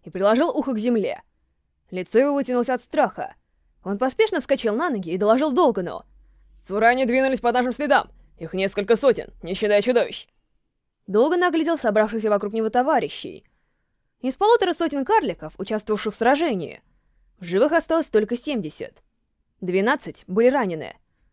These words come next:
Оставалось лишь надеяться, что некоторым из гномов удалось выбраться в безопасные места. Через боковые коридоры, не занятые Цурани. Но над всеми находившимися в туннеле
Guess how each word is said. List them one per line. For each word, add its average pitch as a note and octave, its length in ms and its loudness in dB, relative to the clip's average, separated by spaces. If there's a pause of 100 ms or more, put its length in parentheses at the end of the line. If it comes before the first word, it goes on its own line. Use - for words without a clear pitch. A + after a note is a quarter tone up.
(180)
Оставалось F#4 480 0
лишь E4 140 -2
надеяться, C#4+ 440 -4
что A#3+ 200 -6
некоторым C4 380 -2
из G3+ 100 -4
гномов A#3 400 -4
удалось A3+ 320 2
выбраться B3+ 320 -4
в - 20 -6
безопасные A#3+ 480 0
места. - 480 -4 (800)
Через G#3+ 240 0
боковые G#3 400 2
коридоры, G3 460 0
не F#3 100 -2
занятые A#3 360 2
Цурани. G3 500 -2 (580)
Но G#3+ 140 -2
над D#4 160 0
всеми G4 260 2
находившимися C4 720 0
в - 80 -10
туннеле G3 500 -2